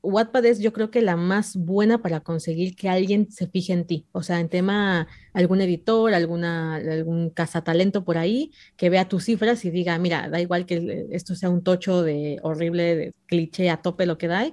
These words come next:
a la gente le gusta, yo quiero vender", entonces toman historias. Pero es que Wattpad de pronto tiene unas cifras astronómicas, em,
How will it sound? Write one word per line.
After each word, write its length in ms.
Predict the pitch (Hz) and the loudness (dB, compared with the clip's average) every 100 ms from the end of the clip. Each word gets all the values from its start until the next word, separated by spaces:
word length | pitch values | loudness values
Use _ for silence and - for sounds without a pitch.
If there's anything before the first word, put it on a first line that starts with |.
| - - - | -10 -20 -10
a 140 | 160 156 | -2 -2
la 100 | 151 | 2
gente 340 | 233 226 208 | 4 6 4
le 120 | 180 | 2
gusta, 560 | 185 233 226 254 262 - | 2 0 0 -2 -2 -4
yo 160 | 180 180 | -4 -2
quiero 220 | 180 175 | -2 0
vender", 300 | 196 277 269 | 2 2 2
entonces 440 | 214 185 190 180 _ _ _ | 2 0 -2 -4 _ _ _
toman 260 | 208 208 196 | 0 2 2
historias. 560 | 185 196 185 175 175 _ _ - | 0 0 2 2 -2 _ _ -8
Pero 120 | 160 | -6
es 100 | 160 | 0
que 120 | 202 | 2
Wattpad 320 | 180 165 220 | 2 0 0
de 100 | 180 | 0
pronto 220 | 165 170 | 0 -2
tiene 180 | 190 185 | 0 2
unas 160 | 202 180 | 2 0
cifras 300 | 180 202 185 | -2 -2 -2
astronómicas, 800 | 156 147 160 190 160 - 151 - | -6 -4 0 0 0 -6 -10 -8
em, 460 | 185 151 170 - | -8 -8 -10 -14